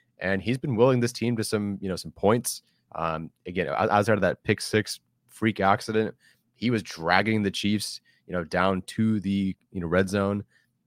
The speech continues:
He's awesome. He's been great. So I think he's my offensive player of the year. And then defense, I'll go Khalil Mack, because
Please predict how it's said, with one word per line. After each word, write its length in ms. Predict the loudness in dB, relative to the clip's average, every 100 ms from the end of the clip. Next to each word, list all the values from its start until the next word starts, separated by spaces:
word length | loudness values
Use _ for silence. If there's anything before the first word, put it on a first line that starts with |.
| _ _
He's 160 | -2 4
awesome. 360 | 4 2 -8 -16 -12
He's 100 | -6
been 160 | -4
great. 340 | -2 -4 -4 -8
So 100 | -10
I 60 |
think 140 | -8 -10
he's 120 | -8
my 160 | -4
offensive 320 | -6 -6 -16 -12
player 140 | -10
of 60 | -10
the 80 |
year. 220 | -10 -12 -14 _ _ _ _ _
And 100 | -6
then 140 | -4 0
defense, 360 | 0 2 2
I'll 80 | 2
go 120 | -2
Khalil 260 | -4 -4 -6
Mack, 320 | -6 -10 -14 _
because 480 | -10 -4 -2 -2